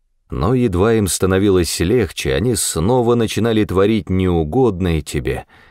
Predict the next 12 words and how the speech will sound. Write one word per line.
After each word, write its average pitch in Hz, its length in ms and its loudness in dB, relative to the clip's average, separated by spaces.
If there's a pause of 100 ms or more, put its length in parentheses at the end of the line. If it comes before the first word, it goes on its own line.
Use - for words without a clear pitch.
(260)
и - 140 -6
ты 80 140 -2
отдавал 80 520 2
их 85 160 -2
во 73 160 0
власть 82 460 -2
врагов, 76 640 0
и 80 80 0
те 107 160 2
господствовали 87 920 0
над 71 260 -4
ними. 60 340 -10